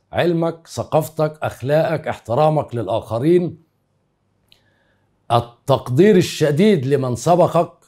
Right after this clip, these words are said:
لأن ليهم فضل، السابقون السابقون. دي مسألة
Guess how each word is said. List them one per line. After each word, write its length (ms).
لأن 500
ليهم 460
فضل، 380
السابقون 720
السابقون. 840
دي 100
مسألة 640